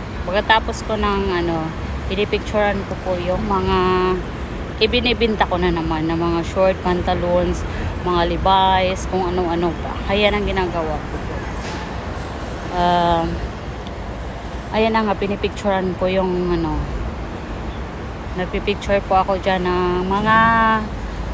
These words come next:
pantalon, kung ano-ano pa. Dyan ko inaano. Ayan.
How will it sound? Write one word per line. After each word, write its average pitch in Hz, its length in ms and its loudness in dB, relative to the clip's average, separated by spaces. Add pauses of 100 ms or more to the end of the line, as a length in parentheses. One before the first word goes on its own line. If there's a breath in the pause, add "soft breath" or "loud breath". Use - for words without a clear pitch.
(200)
pantalon, 262 1040 6
kung 220 160 2
ano-ano 185 560 0
pa. 143 160 0 (1800)
Dyan 214 240 2
ko 208 160 2
inaano. 160 480 0 (240)
Ayan. 151 240 -2